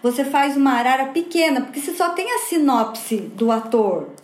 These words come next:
Aí, esse personagem, né, do personagem, não do ator, do personagem, esse personagem,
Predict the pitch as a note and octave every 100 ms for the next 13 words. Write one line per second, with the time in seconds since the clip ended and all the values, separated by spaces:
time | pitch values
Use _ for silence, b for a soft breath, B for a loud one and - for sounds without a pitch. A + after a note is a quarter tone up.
0 | B B B C#4 B3 A4+ A#4 G#4+ B4 A4
1 | A#3 - G4+ A4+ - C#4+ C4+ A3+ A3 B3+
2 | C#4 A3 G#3 A3 A3 G3+ B3 A#3 C4 B3
3 | G#3 F#3+ F3 F3+ G3 A#3 A#3+ A#3 G3 G3
4 | G#3 G#3 C4 A3+ F3+ A3 A#4+ - D4+ A3+
5 | G3+ A3 A#3 G3 F#3+